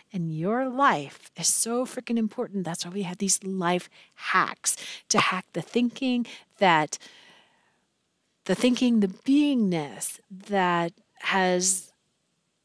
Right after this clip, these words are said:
that narcissistic people in your sphere to begin with,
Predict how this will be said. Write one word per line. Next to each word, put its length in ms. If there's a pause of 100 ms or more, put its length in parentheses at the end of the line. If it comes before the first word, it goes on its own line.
(140)
that 260
narcissistic 760
people 320
in 180
your 140
sphere 420
to 160
begin 460
with, 360